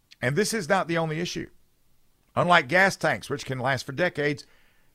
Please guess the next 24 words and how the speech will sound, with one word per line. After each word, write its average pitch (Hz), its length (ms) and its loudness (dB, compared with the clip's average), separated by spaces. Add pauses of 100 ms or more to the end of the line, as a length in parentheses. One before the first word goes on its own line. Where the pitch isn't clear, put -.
(380)
batteries 196 600 4
have 160 200 0
a, 135 80 -2 (200)
see, 165 240 -2
they're 127 160 0
gonna 131 160 -4
charge 202 420 2
'em 185 160 0
and 147 180 0
then 143 300 -2
have 156 220 0
'em 151 80 -2
discharge 139 580 -2
back. 160 260 -2
So 120 220 -4 (240)
that 240 200 4
can 233 120 6
only 214 200 2
happen 180 280 0
a 135 60 -6
finite 147 460 -2
amount 113 200 -2
of 104 80 -6
times. - 460 -8